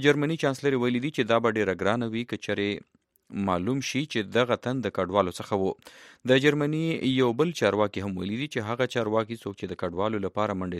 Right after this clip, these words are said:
ترړې وهي، ډېره به ګرانه وي چې د کډوالو د حق دفاع وکړي. د روس او ترکیې صدرانو ویلي دي چې د روسیې سفیر د وژنې سره به د دواړو ملکونو ترمنځ اړیکو ته کوم زیان ونه رسي. د ترکیې صدر رجب طیب اردوغان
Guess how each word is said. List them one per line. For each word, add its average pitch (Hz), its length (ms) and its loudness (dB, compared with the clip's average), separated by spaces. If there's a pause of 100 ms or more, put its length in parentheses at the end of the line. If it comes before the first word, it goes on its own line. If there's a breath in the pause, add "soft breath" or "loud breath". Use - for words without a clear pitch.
ترړې 135 280 0
وهي، 127 220 -2 (520 loud breath)
ډېره 127 240 4
به 104 160 4
ګرانه 127 260 0
وي 101 120 -6
چې - 60 -8 (100)
د - 100 -10
کډوالو 98 400 0
د 90 140 -6
حق - 140 -8 (100)
دفاع 95 240 2
وکړي. 98 220 -4 (800 loud breath)
د 147 140 10
روس 185 180 2
او 170 100 6
ترکیې 160 480 0
صدرانو 131 380 4
ویلي 135 200 2
دي 139 140 -2
چې 123 100 0
د 107 140 2
روسیې 120 320 -4
سفیر 113 340 -4
د 98 80 0
وژنې 95 340 -2
سره 95 220 -2
به 110 80 4 (460)
د 123 200 6
دواړو 151 280 2
ملکونو 110 340 -2
ترمنځ 101 500 -2
اړیکو 120 280 -2
ته 101 120 -6
کوم 92 180 -4
زیان 95 220 -2
ونه 92 220 -4
رسي. 98 200 -6 (640 loud breath)
د 123 140 6
ترکیې 131 400 0
صدر 131 260 -2
رجب 101 240 -2
طیب 123 300 0
اردوغان 113 340 -2